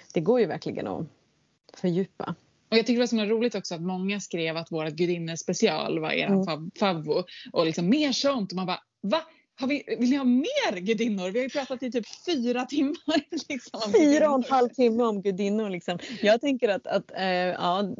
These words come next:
Speaker 1: det får vi göra, men då behöver vi ju, då behöver vi göra ännu mer djupare research, vilket vore
Speaker 2: Ja.
Speaker 1: jättebra i och för sig. Men, men det tycker jag, det är ett tips, liksom, inför, ehm, julen som kommer också, att, att lyssna på det avsnittet igen.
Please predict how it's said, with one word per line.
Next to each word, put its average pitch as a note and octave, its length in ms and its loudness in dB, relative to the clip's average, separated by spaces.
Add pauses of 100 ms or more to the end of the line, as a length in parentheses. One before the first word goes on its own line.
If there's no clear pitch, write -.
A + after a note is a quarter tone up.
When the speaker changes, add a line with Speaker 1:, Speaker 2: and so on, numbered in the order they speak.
(220)
Speaker 1:
det G#3+ 160 4
får D#4 140 0
vi G#3+ 120 0
göra, G3 260 2
men F3+ 140 -2
då G#3 60 0
behöver A#3 300 2
vi F3+ 160 0
ju, E3+ 200 0 (420)
då G#3+ 60 2
behöver B3 260 2
vi F#3+ 100 -2
göra F3 440 2
ännu G3 300 2
mer E3+ 240 2
djupare E3 420 2
research, D#3+ 460 -2
vilket E3 200 -2
vore D3+ 140 2
Speaker 2:
Ja. - 120 0
Speaker 1:
jättebra F3+ 220 -4 (120)
i E3 40 -20
och - 40 -20
för - 60 -18
sig. F3+ 220 -2
Men, E3 140 -4
men F3 300 -2 (280)
det A#3+ 140 6
tycker B3 240 2
jag, E3+ 120 2
det G3+ 140 2
är F3+ 60 -2
ett - 100 -14
tips, - 280 -4
liksom, D#3 400 -4
inför, D#3 420 -2
ehm, D3 460 -4 (440)
julen E3+ 460 2
som E3+ 140 0
kommer F#3+ 300 2
också, D3 220 -4
att, D#3 180 -2
att - 160 0
lyssna F3 260 0
på - 80 6
det F3 120 4
avsnittet E3+ 360 2
igen. F3 380 -2